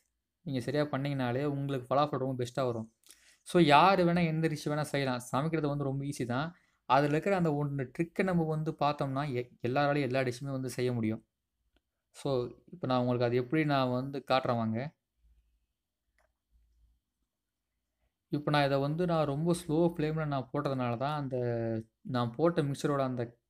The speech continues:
கலர் மாறல பாருங்க. நான் போட்ட ஃபலாஃபல் வந்து இன்னும் கொஞ்சம் அந்த பச்சையாவே இருக்கு.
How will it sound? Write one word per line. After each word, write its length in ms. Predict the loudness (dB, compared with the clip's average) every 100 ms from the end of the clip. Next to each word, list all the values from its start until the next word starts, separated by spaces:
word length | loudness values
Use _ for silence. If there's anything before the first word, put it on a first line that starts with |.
| _ _ _ _ _ 2
கலர் 240 | 4 4
மாறல 260 | 4 2 2
பாருங்க. 280 | 0 -4 -4 -6
நான் 240 | -6 -6
போட்ட 260 | 0 0 0
ஃபலாஃபல் 460 | -2 2 2 2 -2
வந்து 240 | -2 -4
இன்னும் 280 | -4 -4 -6 -8
கொஞ்சம் 300 | -6 -4 -4
அந்த 120 | -4
பச்சையாவே 420 | -6 -4 -2 0
இருக்கு. 240 | 0 -2